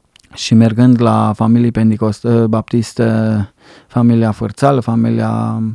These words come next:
In-, Indrigău, Indru și mai multe, Muscan, sunt mai multe familii care mi-au insuflat, eh, dragostea de a merge la biserică,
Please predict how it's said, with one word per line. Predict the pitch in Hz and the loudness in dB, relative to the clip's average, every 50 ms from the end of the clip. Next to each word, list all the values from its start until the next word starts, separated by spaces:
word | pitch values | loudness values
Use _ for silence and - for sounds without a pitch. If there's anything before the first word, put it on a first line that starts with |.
| - _ _ | -10 _ _
In-, | - 127 135 139 135 131 127 | 0 2 2 2 2 0 0
Indrigău, | - 127 120 113 107 110 110 107 123 131 131 127 123 123 113 107 - | 0 0 -2 0 0 -2 -2 0 2 2 4 4 2 0 -2 -4 -2
Indru | - 135 135 135 120 120 117 120 120 117 104 - _ _ _ _ _ _ _ - - - - - - - - - - - - - - - _ _ | 0 0 2 2 2 0 0 0 0 0 -2 -4 _ _ _ _ _ _ _ -20 -20 -20 -20 -20 -20 -20 -20 -20 -20 -20 -20 -20 -20 -20 _ _
și | - - 143 | -8 -2 2
mai | 143 131 | 4 4
multe, | 131 139 135 135 117 - | 6 6 4 2 2 0
Muscan, | 107 107 113 107 - - - 135 131 123 117 | 0 -2 -2 -2 -4 -4 -2 0 0 2 2
sunt | 113 117 120 - - | 0 0 -2 -4 -2
mai | 127 120 | -2 0
multe | 117 120 123 123 120 117 | 2 2 2 0 -2 -4
familii | - - 113 110 113 120 131 131 135 135 131 131 123 | -4 -2 -2 -2 0 0 -2 -2 -2 -2 -2 -4 -4
care | - 127 123 123 120 117 | -2 -2 -2 -2 0 0
mi-au | 120 120 120 123 | 0 2 2 2
insuflat, | 123 117 - - 120 - - 135 131 131 123 - - 113 113 135 156 | 2 0 0 -2 -6 -4 0 0 2 0 0 -2 -6 -8 -8 -8 -8
eh, | - 135 131 117 117 113 113 | -4 -2 0 0 0 0 0
dragostea | 110 117 117 117 117 127 113 - 127 117 | -2 0 -2 0 0 -2 -2 -2 -2 -2
de | 117 | 0
a | 117 | 0
merge | 113 120 123 117 120 117 | 0 0 -2 -2 -4 -4
la | 117 107 | -4 -4
biserică, | 101 107 101 - 139 143 139 139 135 - 151 143 147 151 | -4 -6 -4 0 0 2 2 0 0 -2 -2 -2 -2 -2